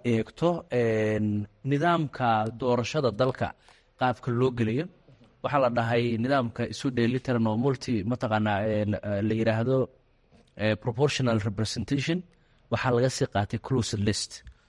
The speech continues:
si loogu base gareeyo laba boqol todobaatan iyo shanta. Marka halkaa two point, four point five-kii wuu jiraayo, kuraasta weli hab qabiil baa lagu base gareynayaa. Okay. Sidaas darteed, wuxuu dhiiri gelinayaa, eh,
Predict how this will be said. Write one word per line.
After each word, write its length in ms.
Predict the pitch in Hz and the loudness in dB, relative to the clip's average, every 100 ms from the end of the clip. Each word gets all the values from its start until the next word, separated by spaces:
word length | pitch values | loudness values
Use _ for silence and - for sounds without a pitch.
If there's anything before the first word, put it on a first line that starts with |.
| _ - | _ -6
si 120 | - | -2
loogu 260 | 147 135 139 | 2 2 0
base 280 | 135 117 | -2 -2
gareeyo 280 | - 117 113 | 0 2 2
laba 160 | 110 120 | 4 2
boqol 220 | 113 107 | 0 -6
todobaatan 380 | - 113 110 113 | 0 0 0 -2
iyo 100 | 107 | -2
shanta. 240 | 113 101 - _ _ _ _ | -4 -6 -12 _ _ _ _
Marka 180 | 147 139 | -4 0
halkaa 300 | 165 202 180 | 0 2 2
two 220 | 160 - 202 | -2 -2 -2
point, 240 | 165 160 143 | 2 2 0
four 220 | 139 190 | 0 0
point 240 | 160 156 127 | 2 0 -2
five-kii 480 | - 180 151 - 95 - 156 | 2 2 2 -6 -12 -10 -10
wuu 220 | 131 170 | -4 -2
jiraayo, 300 | 151 143 151 139 | 0 4 4 4
kuraasta 340 | 151 170 - | 2 2 0
weli 140 | 139 156 | -2 0
hab 140 | 160 | -2
qabiil 300 | - 135 139 | -4 -2 -2
baa 140 | 131 123 | 0 0
lagu 140 | 120 | 0
base 220 | 117 110 | -2 -2
gareynayaa. 460 | 95 110 104 87 87 - _ _ | 0 0 0 -2 -4 -8 _ _
Okay. 280 | 147 - - - _ _ _ _ _ _ _ _ _ _ _ | -2 0 -6 -8 _ _ _ _ _ _ _ _ _ _ _
Sidaas 280 | - 196 147 | 2 4 4
darteed, 360 | 120 127 - 87 - _ _ _ _ - | 2 0 0 -8 -10 _ _ _ _ -2
wuxuu 300 | 165 160 156 | 0 2 0
dhiiri 340 | 180 180 180 | 0 0 -2
gelinayaa, 880 | 175 147 156 147 123 117 113 110 107 | -2 0 0 2 2 2 2 0 -2
eh, 440 | - 123 117 110 | -4 -4 -2 -2